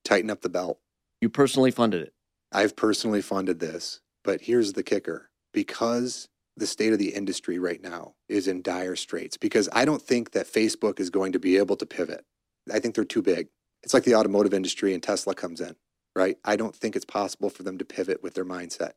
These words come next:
Speaker 2: Or even if they want to pivot, do they really want to pivot? Or, I
Speaker 1: I
Speaker 2: mean,
Speaker 1: think it's
Speaker 2: ma-
Speaker 1: too risky.
Speaker 2: Too risky, that's my point. So even if they could pivot, you're saying they can't. But I'm saying even more so, I don't, not sure they think a pivot's in need. I mean, clearly they have issues,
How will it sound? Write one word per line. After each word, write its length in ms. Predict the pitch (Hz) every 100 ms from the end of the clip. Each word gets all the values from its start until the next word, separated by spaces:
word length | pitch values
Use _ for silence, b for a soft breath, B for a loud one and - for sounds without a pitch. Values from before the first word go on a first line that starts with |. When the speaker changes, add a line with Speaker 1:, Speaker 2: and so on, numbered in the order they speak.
| -
Speaker 2:
Or 140 | 147
even 200 | 143 143
if 100 | 127
they 160 | - 110 90 -
want 280 | 90 104 165
to 80 | -
pivot, 340 | - 82 52 -
do 100 | 110
they 120 | 95
really 240 | 107 127
want 180 | 101 80
to 60 | 78
pivot? 280 | 92 78 95
Or, 140 | 90
I 140 | 87 - 95
Speaker 1:
I 160 | 98
Speaker 2:
mean, 80 | 107
Speaker 1:
think 140 | 110 95
it's 80 |
Speaker 2:
ma- 60 | 92
Speaker 1:
too 100 | 90
risky. 440 | 117 143 127 - -
Speaker 2:
Too 120 | 147
risky, 280 | 147 185 -
that's 140 | 87 120
my 100 | 98
point. 280 | 127 123 - _ _ -
So 100 | 120
even 160 | 131
if 80 | 127
they 100 | 104
could 320 | - 185 165
pivot, 320 | 117 92 80 - -
you're 120 | 107
saying 280 | - 95 85
they 100 | 82
can't. 400 | - 87 76 - _ _ _
But 100 | -
I'm 120 | 117 160
saying 300 | 113 95 95
even 400 | 98 92 - -
more 240 | 101 113
so, 320 | 127 98 90 _ _ _ _ _ -
I 140 | 120
don't, 360 | 277 277 143 113
not 200 | 135 -
sure 200 | - 135
they 200 | 131 139 _ -
think 160 | 120
a 40 | -
pivot's 520 | 120 120 143 - - _ _ -
in 140 | 113
need. 300 | 143 240 - _ -
I 80 | 147
mean, 160 | 139 - b -
clearly 300 | 180 170 139
they 140 | 110 95
have 140 | 82
issues, 500 | 196 - 190 160